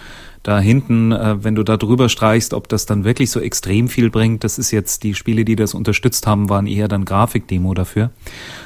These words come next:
Aber, also ich gebe dem Gerät auf jeden Fall eine gute Chance, gerade bei den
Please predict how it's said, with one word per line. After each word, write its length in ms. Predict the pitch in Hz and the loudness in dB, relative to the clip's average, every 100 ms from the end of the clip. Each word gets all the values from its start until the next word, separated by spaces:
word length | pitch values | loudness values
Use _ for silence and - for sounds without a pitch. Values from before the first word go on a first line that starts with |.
| - - | -8 0
Aber, 460 | 107 117 117 117 | 4 6 6 6
also 160 | 131 131 | 4 4
ich 180 | - - | 2 2
gebe 200 | - - | 2 4
dem 160 | 143 | 2
Gerät 280 | 131 120 120 | 4 4 2
auf 200 | - - | 0 0
jeden 100 | 131 | 2
Fall 120 | 139 | 4
eine 80 | 123 | 2
gute 260 | 131 131 123 | 2 2 2
Chance, 560 | - 95 92 - - - | 4 2 2 0 -6 -2
gerade 600 | 110 90 101 127 147 143 | 0 4 4 6 4 4
bei 240 | - 107 | 2 0
den 400 | 104 113 127 127 | 2 2 4 2